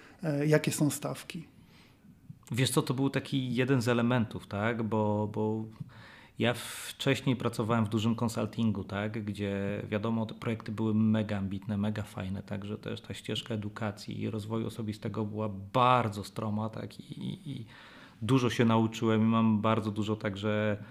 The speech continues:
Speaker 2: i emocji, relacji, e, i relacji koleżeńskich i zawodowych, także z moimi kolegami, koleżankami, e, z tamtego czasu, tak? Z tych, z tych lat przed siedem N.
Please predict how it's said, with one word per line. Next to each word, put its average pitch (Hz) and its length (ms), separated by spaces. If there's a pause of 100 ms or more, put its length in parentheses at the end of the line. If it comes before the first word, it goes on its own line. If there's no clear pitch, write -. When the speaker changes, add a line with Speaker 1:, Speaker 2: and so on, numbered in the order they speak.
(380)
Speaker 2:
i 120 100
emocji, 117 460
relacji, 110 1000
e, 107 440
i 104 340
relacji 110 360
koleżeńskich 110 640
i 107 40
zawodowych, 104 480
także 104 280
z 92 60
moimi 104 260
kolegami, 104 560
koleżankami, 104 840
e, - 380
z - 60
tamtego 110 400
czasu, - 280
tak? 107 320
Z - 40
tych, 110 180
z - 40
tych - 180
lat 110 160
przed - 220
siedem 107 280
N. 127 140